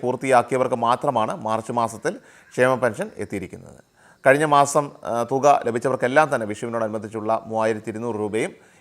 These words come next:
എത്തിച്ചേരുന്നതാണ്. മസ്റ്ററിങ് ചെയ്തിട്ടും, ആ, ചിലർക്ക്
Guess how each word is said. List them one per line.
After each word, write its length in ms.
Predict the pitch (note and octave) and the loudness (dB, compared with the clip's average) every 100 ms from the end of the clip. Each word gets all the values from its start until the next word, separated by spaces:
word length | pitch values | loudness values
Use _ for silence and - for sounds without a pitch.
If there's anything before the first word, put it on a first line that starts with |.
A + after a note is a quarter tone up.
| A2+ | -8
എത്തിച്ചേരുന്നതാണ്. 680 | G#2+ G#2+ G2+ F#2 E2 E2 - _ _ _ - | -6 -6 -6 -6 -12 -16 -20 _ _ _ -6
മസ്റ്ററിങ് 500 | A#2 B2 - D3 D3 | 0 0 2 2 2
ചെയ്തിട്ടും, 380 | C#3+ D3 D#3+ - - _ - | 2 2 2 -2 -8 _ -10
ആ, 220 | G#2+ A2 A2+ | -4 -2 -2
ചിലർക്ക് 480 | B2+ B2 A#2+ B2+ | 0 0 2 -2